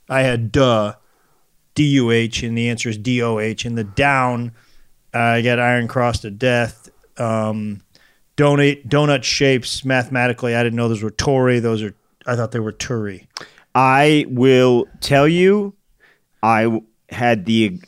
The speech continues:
Speaker 2: exact same thing. And on, like, my fourth pass through, I said, "Oh, maybe duh."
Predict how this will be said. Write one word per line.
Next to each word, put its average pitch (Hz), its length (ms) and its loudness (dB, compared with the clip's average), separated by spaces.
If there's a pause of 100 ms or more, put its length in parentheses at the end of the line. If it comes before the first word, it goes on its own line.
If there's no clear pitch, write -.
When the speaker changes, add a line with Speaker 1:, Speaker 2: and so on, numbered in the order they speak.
(340)
Speaker 2:
exact 110 720 -2
same 143 280 0
thing. 101 400 -2 (640)
And 113 720 2 (100)
on, 113 240 2
like, 110 260 0
my 107 180 0
fourth - 720 0
pass 120 460 0
through, 104 640 -2 (1500)
I 113 140 0
said, 104 600 0 (840)
"Oh, 113 580 2
maybe 117 400 2
duh." 87 380 -2